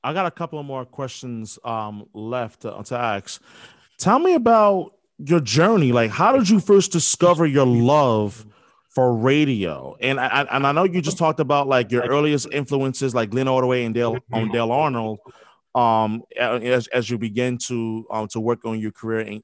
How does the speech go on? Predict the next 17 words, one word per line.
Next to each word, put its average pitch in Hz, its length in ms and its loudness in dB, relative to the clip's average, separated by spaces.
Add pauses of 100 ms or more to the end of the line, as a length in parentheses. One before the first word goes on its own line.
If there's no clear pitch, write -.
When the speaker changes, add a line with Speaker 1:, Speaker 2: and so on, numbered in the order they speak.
Speaker 1:
and 107 260 -12
as 107 140 -6
the 104 100 -10
further 107 220 -4
along 107 200 -6
you 107 60 -8
got 110 260 -4
into, 107 300 -12
in 110 140 -8
this 101 160 -8
business, 120 520 -6 (1600)
what, 202 380 0
what 190 440 -4
was 233 220 -2
the 185 100 -4
first - 440 -6
time 143 640 -8